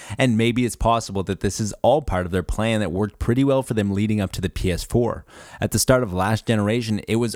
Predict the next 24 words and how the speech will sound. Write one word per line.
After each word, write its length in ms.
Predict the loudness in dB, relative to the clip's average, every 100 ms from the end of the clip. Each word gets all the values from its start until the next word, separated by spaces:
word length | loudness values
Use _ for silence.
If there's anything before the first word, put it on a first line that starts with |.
| -2
all 240 | 2 2
about 220 | 2 0 0
not 200 | -2 0
being 160 | 0
able 200 | 0 0
to 60 | 0
sell 220 | 0 0
used 280 | 0 -4 0
games 360 | 0 2 0 0
and 220 | 0 0
D 160 | 0
R 180 | -2 0
M. 360 | 0 0 -4 -6
It 100 | -2
sounded 280 | 0 0 0
like 180 | -2 0
both 240 | -2 0
companies 460 | -2 0 0 -2 -2
would 100 | -2
be 80 |
following 480 | -2 2 2 2 -2
the 80 | -4
same 380 | 0 0 2 0
path, 640 | -2 0 -2 -4 -12 -20